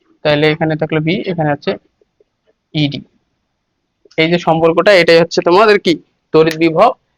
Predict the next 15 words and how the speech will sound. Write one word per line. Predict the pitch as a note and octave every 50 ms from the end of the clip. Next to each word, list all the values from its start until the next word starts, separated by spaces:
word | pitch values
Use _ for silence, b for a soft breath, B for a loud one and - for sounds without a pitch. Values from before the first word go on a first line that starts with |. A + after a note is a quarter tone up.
| _ -
এবং | D#3+ D#3 D3+ E3+ A3 B3 - -
প্রাবল্য | D#3+ D3+ D3+ D3+ D#3 E3+ F#3+
সম্পর্ক। | G3 - D3+ C#3 C#3 C3+ - - - - _ _ _ _ _ _ _ _ _ _ _ _ _ -
ভি | D3 C#3+ D#3 F3 F#3 F3+
equal | E3+ F3+ F3 E3 E3 E3
to, | G3 B3+ F4 _ _ _ _ _ -
আরে, | - A2+ - _ _ _ _ _ _ _ -
মার্কারটা | - D3+ - - - D3 - -
লিখতেছি | D#3 - _ _ - D#3+ - _ F#3
না, | _ _ _ _ _ _ _ _ _ _ _ _ _ _ _ _ _ - - _ _ _ _ _ _ _ _ _ _ _ _ _ _ _ _ _ _ _ _ _ _ _ _ _ _ _ _ _ _ _ _ _ _ _ _ _ _ _ _ _ _ _ _ _ _ _ _ _ _ _ _ _ _ _ _ _ _ _ _ _ _ _ _ _ _ _ _ _ _ _ _ _ -
ইডি, | D#3+ D#3 C#3+ C#3 B2+ C3+ D3 C#3
ভি | D#3+ E3+ F3+ F3+
equal | F3 F#3+ F#3 F3+ F3+
to | G3+ F#3+ F#3 F3+
ইডি, | E3+ D#3+ F#3